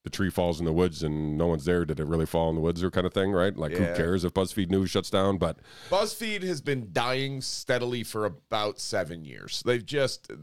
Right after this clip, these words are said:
Speaker 2: th-, their stuff stopped being funny.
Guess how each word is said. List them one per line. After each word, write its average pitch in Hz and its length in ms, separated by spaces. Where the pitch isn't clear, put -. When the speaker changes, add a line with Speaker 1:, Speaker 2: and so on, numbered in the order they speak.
Speaker 2:
th-, 143 200
their 135 160
stuff 156 720
stopped - 640
being 147 260
funny. 110 480